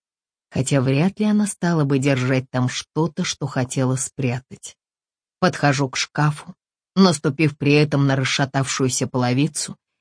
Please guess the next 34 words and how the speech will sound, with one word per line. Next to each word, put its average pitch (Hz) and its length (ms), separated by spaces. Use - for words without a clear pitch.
и 180 120
тянусь 233 400
к - 80
верхней 151 480
полке. - 560
Там 156 220
тоже 131 260
ничего 123 400
нет. 135 220
Сам 165 320
не 147 120
знаю, 135 280
что 135 280
ищу 180 400
и 165 40
что 143 240
рассчитываю 131 680
найти. 127 480
Я 185 160
уже 156 200
едва 151 280
не 147 120
повредился 147 680
умом 147 300
от 131 160
мысли, 151 380
что - 240
Джен 147 480
имеет 139 260
какое-то 139 540
отношение 131 800
к - 60
похищению 143 680
Оливии. 135 500